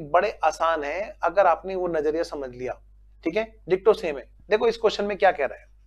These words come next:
इस question में क्या कह रहा है, छह महीने के बाद की जब आप balance sheet बना लोगे, वो किस base पे बनाओगे? इस चेंज के base पे। हाँ, इसमें भी बेटे वही बात कह रहा है, आधा profit निकाल लिया, है ना, क्या कहा, partner ने विथड्रॉ कर दिया,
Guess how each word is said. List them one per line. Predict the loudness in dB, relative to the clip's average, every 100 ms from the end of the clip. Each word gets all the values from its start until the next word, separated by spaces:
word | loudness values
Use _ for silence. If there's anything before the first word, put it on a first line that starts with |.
| _ _ -4
इस | -2
question | -4 -4 -6
में | -6
क्या | -8
कह | -10 -14
रहा | -20
है, | _ _ -20 -20 _ _ _ _ _ -20 _ -20 _ -20 -12
छह | 4 6 6
महीने | 4 2
के | 4
बाद | 10 10 8
की |
जब | 2
आप | 2
balance | 4 2 0
sheet | -2
बना | 0
लोगे, | 0 -2 -4 -6 _ -10
वो |
किस | -2 -2
base | 0 -2
पे |
बनाओगे? | 2 2 0
इस | -6 -6
चेंज | -2 -2 0
के |
base | -2 -2
पे। | -4
हाँ, | -10 -10 -8
इसमें | -6 -4 -4
भी |
बेटे | 0 4
वही | 4
बात | 6 4 4
कह | 4
रहा | 4
है, | 6
आधा | 6 8 6 2
profit | 0 -2 -4 -6
निकाल | -2 2 2 0
लिया, | -4 0 2 4 4 2 0 -6 _ _ _ _ _ _ _ _ _
है | -2
ना, | 0 0 -2 -10 _ -2
क्या | 0
कहा, | 2 -2 4
partner | 4 4 2
ने | -4 -2
विथड्रॉ | -2 -2 -2
कर | 0 -2
दिया, | -2 0